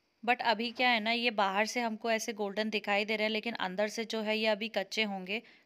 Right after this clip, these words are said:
तो इनको अभी हमने और तीन से चार मिनट अच्छे से फ्राई कर लेना है। तो देखिए, ये आलू जो है अच्छे ब्राउन हो गए हैं और अच्छी तरह से ये पक गए हैं, ऐसा लग भी रहा है। तो इनको चेक कर लेंगे हम।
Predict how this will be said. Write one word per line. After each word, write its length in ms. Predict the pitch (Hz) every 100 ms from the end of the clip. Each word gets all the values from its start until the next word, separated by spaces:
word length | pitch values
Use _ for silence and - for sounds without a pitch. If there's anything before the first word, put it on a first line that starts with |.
| -
तो 60 | -
इनको 320 | 220 214 254
अभी 220 | 226 247
हमने 320 | 240 208 226 -
और 240 | - 202 220
तीन 260 | 233 220
से 140 | 208 233
चार 280 | 226 196 220
मिनट 340 | 226 208 208
अच्छे 280 | - - 208
से 160 | - -
फ्राई 300 | - 190 190
कर 160 | 196
लेना 260 | 185 185 180
है। 260 | 185 185 180 - - - - - - _ _ _ _ _ - - _ -
तो 60 | 233
देखिए, 360 | 220 214 262
ये 100 | 269
आलू 380 | - 208 208 233
जो 160 | 226 247
है 180 | 247 247
अच्छे 360 | 214 - 240 226 -
ब्राउन 340 | 196 190 214 233
हो 220 | 220 220
गए 280 | 220 208 208 214
हैं 200 | 233 240
और 200 | 208 202
अच्छी 280 | 208 - 240
तरह 260 | 233 214 208
से 160 | 233
ये 160 | 226 226 -
पक 200 | 202 202
गए 180 | 208 208
हैं, 180 | 208 214
ऐसा 160 | 208 220
लग 280 | 196 202 202
भी 100 | 214
रहा 300 | 196 190 190
है। 180 | 233 - - - - -
तो 80 |
इनको 280 | 233 233 269
चेक 340 | 269 247 254 -
कर 140 | 254
लेंगे 320 | 247 233 233 240
हम। 280 | 240 311